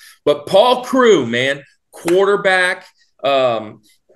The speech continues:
he was, he was the, he was everything quarterback. Here he is right behind me in my head. Whoop. And, uh, he, he, he is, he was just a beast.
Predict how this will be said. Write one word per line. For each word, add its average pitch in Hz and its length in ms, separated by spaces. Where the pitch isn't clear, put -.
he 170 180
was, 180 240
he 190 160
was 170 180
the, 151 220
he 165 180
was 170 240
everything 123 540
quarterback. 101 440
Here 160 200
he 156 80
is 131 100
right 139 200
behind 143 360
me 139 120
in 127 100
my 113 120
head. 135 400
Whoop. 415 340
And, 131 360
uh, 120 480
he, 175 340
he, 175 440
he 202 280
is, 160 340
he 170 100
was 185 160
just 190 180
a 175 40
beast. 151 480